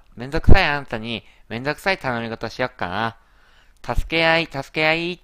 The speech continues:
と。あのね、私こんな人だから、舌乾いちゃって、水取ってきてくれない？<laughs> 今もうね、舌を出しながら喋ってみました。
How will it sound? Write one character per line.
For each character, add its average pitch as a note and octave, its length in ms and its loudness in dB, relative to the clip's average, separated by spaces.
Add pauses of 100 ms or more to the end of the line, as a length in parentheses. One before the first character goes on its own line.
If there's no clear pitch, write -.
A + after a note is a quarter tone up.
と。 C3 80 -2
あ - 1160 -10
の - 0 -
ね、 B2+ 440 -8 (120)
私 B2 280 -12
こ - 160 -12
ん D#3 100 -12
な E3 100 -10
人 G3+ 200 -10
だ F3+ 120 -4
か G#2 160 -4
ら、 G#2+ 340 -2 (720)
舌 - 260 -10
乾 C#3+ 300 -4
い D#3 40 -10
ち - 100 -18
ゃ - 20 -14
っ - 40 -18
て、 - 440 -8 (100)
水 A2+ 200 -12
取 A3+ 100 -2
っ - 40 -20
て C#4 120 -6
き - 80 -20
て C#3 80 -8
く - 100 -10
れ E2+ 160 -10
な F#2+ 260 -4
い？ A3 80 -12 (680)
<laughs> - 640 -20
今 G#2+ 180 -8
も F2+ 180 -14
う - 20 -14
ね、 B1+ 180 -20
舌 - 280 -2
を G#2 40 -2
出 F2 140 -8
し - 100 -18
な A2 80 -10
が F2+ 60 -8
ら D2 80 -10
喋 E2 200 -12
っ - 40 -18
て - 100 -20
み - 60 -20
ま G#1 80 -20
し - 80 -18
た。 - 100 -20